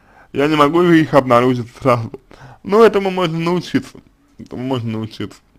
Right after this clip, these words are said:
Опять же, через чувства, через чувства. То есть вы на самом деле очень легко будете распознавать, если, а, будете иметь доступ к своим чувствам. У вас низкий, низкий эмоциональный интеллект.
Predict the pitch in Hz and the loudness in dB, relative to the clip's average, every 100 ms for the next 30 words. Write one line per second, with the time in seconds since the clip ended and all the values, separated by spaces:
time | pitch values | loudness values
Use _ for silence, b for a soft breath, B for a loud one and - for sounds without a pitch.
0 | _ - - - 127 110 95 131 127 123 | _ -10 -4 2 2 0 -6 -4 -4 -6
1 | - 117 - 107 98 - _ - 110 - | -8 -8 -8 -12 -12 -18 _ -16 -16 -12
2 | 104 - - 160 _ _ _ _ - - | -14 -14 -20 -20 _ _ _ _ -14 -12
3 | 117 131 110 110 110 110 - 104 - 110 | -6 -4 -4 -6 -8 -8 -10 -10 -10 -10
4 | 110 107 - - - - - 127 147 151 | -8 -10 -12 -16 -18 -18 -14 -8 -6 -6
5 | - - 110 98 - B B B - - | -8 -10 -10 -12 -14 B B B -12 -6
6 | - 69 123 - - 101 98 110 - - | -6 -4 -6 -6 -10 -12 -8 -10 -10 -20
7 | - 87 98 - 95 - - - _ _ | -16 -14 -14 -16 -20 -20 -20 -20 _ _
8 | _ _ b b b b 135 160 - 156 | _ _ b b b b 2 2 2 -6
9 | 120 131 139 147 - 127 117 113 120 117 | -6 -8 -6 -6 -6 -6 -6 -6 -6 -6
10 | 107 101 - - 92 | -8 -12 -12 -12 -12